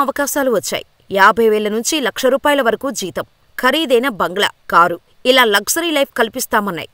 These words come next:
కాని వాటన్నిటినీ తిరస్కరించింది సుకన్య. ఆమె చిన్నప్పటి నుండి పెట్టుకున్న ఏకైక ధ్యేయం ఒకటే. అనుకున్నట్టుగానే రెండు వేల పద్దెనిమిది మార్చిలో మన్యంలోని శివారుగూడెం కొత్తవీధి మండలం మారుమూలన ఉన్న పెద్దవలస ప్రభుత్వ ప్రాథమిక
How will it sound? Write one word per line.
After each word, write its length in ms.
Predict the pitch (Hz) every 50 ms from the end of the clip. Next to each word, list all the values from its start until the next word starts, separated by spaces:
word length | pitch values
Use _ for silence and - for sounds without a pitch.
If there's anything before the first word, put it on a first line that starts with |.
| _ _ -
కాని 200 | 196 196 202 202 185 185
వాటన్నిటినీ 600 | 185 - 190 196 214 240 262 220 262 226 233 226 - -
తిరస్కరించింది 760 | 208 220 233 - - 247 214 214 214 - - 208 196 196 196 233 -
సుకన్య. 360 | - 196 - - 185 180 175 - - _ _ _ _ - 226
ఆమె 160 | 254 285 302 - -
చిన్నప్పటి 440 | - 311 294 320 - - - 269 339 311
నుండి 200 | 302 294 240 294 285 214 269
పెట్టుకున్న 380 | 262 - - 262 - 240 247 240 226 214 220
ఏకైక 340 | 254 240 - 302 269 - 294 214 160
ధ్యేయం 300 | - 226 226 240 240 254 302 - _ - 147 151 160
ఒకటే. 260 | - - - - 185 - _ _ _ _ 190
అనుకున్నట్టుగానే 720 | 202 247 - - 285 269 254 - - 208 202 214 214 220 196 - - - -
రెండు 200 | 240 269 302 339
వేల 160 | 339 339 294 - -
పద్దెనిమిది 480 | 202 185 - 233 240 226 214 202 214 214 226 208 185
మార్చిలో 400 | 180 202 208 - - 233 214 180 - - _ _ - 202
మన్యంలోని 560 | 233 269 302 330 330 302 285 277 262 254 254 240 -
శివారుగూడెం 640 | 233 214 202 247 262 269 254 - 233 220 220 233 254 - _ -
కొత్తవీధి 440 | 202 - - 247 254 269 254 247 226 202
మండలం 300 | 196 190 208 202 202 233 - _ 190 190
మారుమూలన 500 | 190 208 240 254 240 247 254 254 240 214 185 185
ఉన్న 120 | 190 202 190 - - _ -
పెద్దవలస 440 | 240 240 214 294 285 294 294 - - 285 208 233
ప్రభుత్వ 340 | 220 196 240 - - 262 254 - -
ప్రాథమిక 420 | 202 190 - 240 233 240 - -